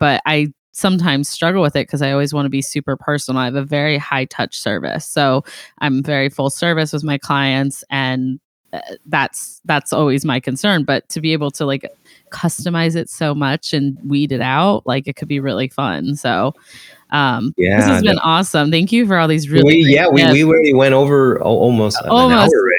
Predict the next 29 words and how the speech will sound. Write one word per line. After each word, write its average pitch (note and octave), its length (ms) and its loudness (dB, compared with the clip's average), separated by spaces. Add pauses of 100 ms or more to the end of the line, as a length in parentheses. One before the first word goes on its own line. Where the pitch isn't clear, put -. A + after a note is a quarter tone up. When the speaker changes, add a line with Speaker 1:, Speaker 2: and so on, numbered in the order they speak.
(140)
Speaker 2:
Time B2+ 260 2
Speaker 1:
Yeah, B3+ 720 4
Speaker 2:
flies. F3+ 60 -4
Speaker 1:
time A3+ 280 2
flies. G#3+ 540 2
I F#3+ 160 2
know. G3 720 2
So A3 280 4
Speaker 2:
We'll G3+ 80 6
have D3 120 4
to C#3+ 120 2
do C3+ 220 6
a B2+ 180 4
part B2+ 280 2
two C3+ 220 2
maybe B2 400 4
down A#2+ 240 2
the A#2 80 4
road A#2 260 4
on, G#2+ 400 -2 (200)
Speaker 1:
I F3+ 160 -2
Speaker 2:
on F#3+ 60 -4
Speaker 1:
would F#3 80 -8
Speaker 2:
Clubhouse A2+ 600 0
or F#2 280 2 (180)
Speaker 1:
Yeah, A#3+ 400 2
stay A3+ 320 2
Speaker 2:
something. - 220 2
Speaker 1:
tuned. G#3+ 240 2